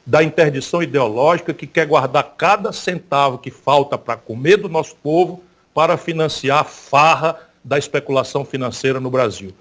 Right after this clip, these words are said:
Nós teremos aí o dinheiro para pagar, sabe, até o fim de dois mil e vinte e um, o socorro emergencial. Por que que é contribuição? Porque se nós, e eles perderam o ano, e eu disse no seu programa muitas vezes, olha, não tem nenhuma proposta.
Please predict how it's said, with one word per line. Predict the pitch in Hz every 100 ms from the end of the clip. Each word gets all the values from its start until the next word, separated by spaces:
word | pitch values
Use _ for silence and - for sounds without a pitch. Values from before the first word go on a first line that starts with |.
| _ -
Nós | 147 160
teremos | - 165 165 143
aí | 151
o |
dinheiro | 143 135 151
para | 160
pagar, | 160 170 135 147 170 107 - _ _
sabe, | 135 143
até | 117 -
o | 180
fim | - 185
de | 202
dois | 160 143
mil | 139 127
e |
vinte | 107 120 107
e | 110
um, | 160 151 - _ _ _
o | 160 139
socorro | - 175 170 165
emergencial. | 170 160 160 - 110 95
Por | - 185
que | 226
que | 220
é |
contribuição? | 202 196 196 160 170 165 147 120 98 _ _ _ -
Porque | 160 -
se | 180 208
nós, | 196 220 202
e | 151
eles | 165 -
perderam | 196 151 170 165
o | 151
ano, | 190 175
e |
eu | 175
disse | 147 196 202
no |
seu | - 185
programa | 185 170 175
muitas | 170 202 220 175
vezes, | 151 151 117
olha, | 123
não | 127 147
tem | 156
nenhuma | 156 180 240
proposta. | 240 226 - 175 175 -